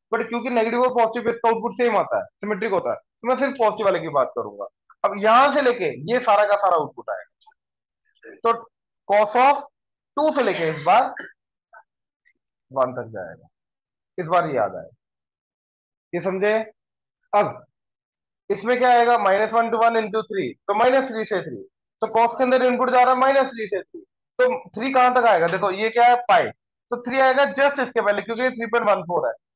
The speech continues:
तो थ्री का मतलब यहां तक। Again, बिल्कुल जो, बिल्कुल proper वो जो है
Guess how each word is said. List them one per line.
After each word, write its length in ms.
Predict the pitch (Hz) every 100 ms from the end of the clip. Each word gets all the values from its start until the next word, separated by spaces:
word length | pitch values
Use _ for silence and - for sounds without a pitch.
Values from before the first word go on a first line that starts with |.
| _ _ _
तो 60 | 240 240
थ्री 220 | 226 262
का 100 | 269
मतलब 420 | 262 254 285 277 196
यहां 260 | 180 185 156
तक। 220 | 117 - _ _ _ -
Again, 380 | 208 220 254 - - _ _ -
बिल्कुल 340 | 208 - 285
जो, 100 | 285 208 151 - 151
बिल्कुल 240 | 220 277 262
proper 380 | 226 220 254 254 -
वो 180 | 190 220
जो 180 | 202 214
है 220 | 202 190